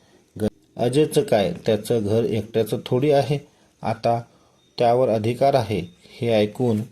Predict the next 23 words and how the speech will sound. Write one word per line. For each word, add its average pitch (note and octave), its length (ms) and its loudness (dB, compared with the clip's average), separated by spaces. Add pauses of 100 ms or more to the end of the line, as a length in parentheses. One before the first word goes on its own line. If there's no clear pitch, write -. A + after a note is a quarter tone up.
(140)
गणेशच्या A2 560 0
बायकोचा G#2+ 480 0
चेहरा G#2+ 340 0
होऊ G#2 220 0
लागला. G2 360 0 (1120)
बोलू C#3+ 260 4
लागला, A#2 520 2
"दुकान A2+ 440 -2
मी A#2 220 0
घेतलं G#2 380 -2 (140)
आणि G#2+ 420 -2 (640)
आपण A#2 420 -2 (220)
अजयला A2 460 0
घर G2+ 260 -2
दिलं G2 280 -4
होतं, G2+ 360 -2 (320)
आता - 260 -4
मी A2+ 160 -2
त्याच्याकडून A2+ 640 -4
घर A2+ 200 -2
कसं A2+ 320 -4
मागू A#2 280 0
शकतो?" G#2 480 -6